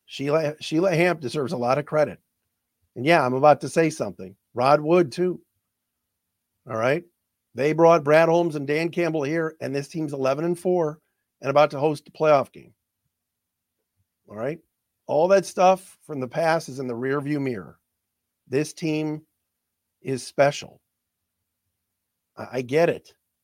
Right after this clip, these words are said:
They eked by a bad <laughs> Minnesota team. Schedule hasn't been all that easy, uh, or all that tough this year. I get all that.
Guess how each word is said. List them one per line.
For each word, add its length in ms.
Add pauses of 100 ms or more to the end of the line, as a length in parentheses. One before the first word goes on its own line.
(120)
They 220
eked 340
by 240
a 80
bad 320
<laughs> 0
Minnesota 580
team. 240 (280)
Schedule 480
hasn't 240
been 140
all 140
that 180
easy, 460 (540)
uh, 180
or 140
all 180
that 160
tough 300
this 260
year. 260 (120)
I 120
get 200
all 200
that. 240